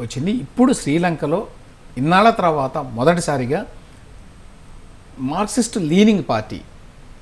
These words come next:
అంటే కమ్యూనిస్ట్ భావజాలం ఉన్నటువంటి పార్టీ, జనతా విముక్తి పెరుమున దాని పేరు, జేవీపీ.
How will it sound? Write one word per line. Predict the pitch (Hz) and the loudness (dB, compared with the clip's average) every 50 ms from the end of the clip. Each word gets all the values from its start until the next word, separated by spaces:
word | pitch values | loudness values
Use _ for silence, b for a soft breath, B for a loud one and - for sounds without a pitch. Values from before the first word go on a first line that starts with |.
| - - | -20 -14
అంటే | 151 143 175 | -10 -10 -8
కమ్యూనిస్ట్ | - - 139 165 185 190 180 - 190 | -6 -4 -2 0 0 -2 0 -2 -2
భావజాలం | 147 143 147 147 147 139 147 139 135 131 | -2 0 0 0 0 0 0 -2 -2 -2
ఉన్నటువంటి | 127 123 120 113 - 123 156 - | -2 -2 -4 -4 -6 -6 -8 -6
పార్టీ, | - - 92 - - - 80 - - - - - - - - - - - - - - - 117 110 | -6 -6 -8 -8 -10 -14 -16 -18 -18 -20 -20 -20 -20 -20 -20 -20 -20 -20 -20 -18 -14 -14 -8 -4
జనతా | - 131 151 170 160 - 202 196 208 214 214 - - - 123 | -2 -2 -2 -2 0 2 2 2 2 0 -4 -12 -16 -12 -8
విముక్తి | 113 123 135 156 151 - - - 208 208 - - - - - - - - - | -6 -4 -4 -4 -6 -8 -8 -6 -6 -6 -8 -10 -18 -20 -20 -20 -18 -10 -6
పెరుమున | 143 131 135 135 135 131 120 120 123 127 - - | -6 -4 -4 -4 -4 -4 -4 -4 -4 -6 -8 -8
దాని | 117 110 107 | -8 -8 -8
పేరు, | 107 - 120 104 92 - - - - - - | -8 -8 -10 -10 -10 -12 -16 -20 -18 -14 -8
జేవీపీ. | 117 127 147 147 143 143 120 - - 117 | -4 0 0 0 2 0 -2 -4 -6 -12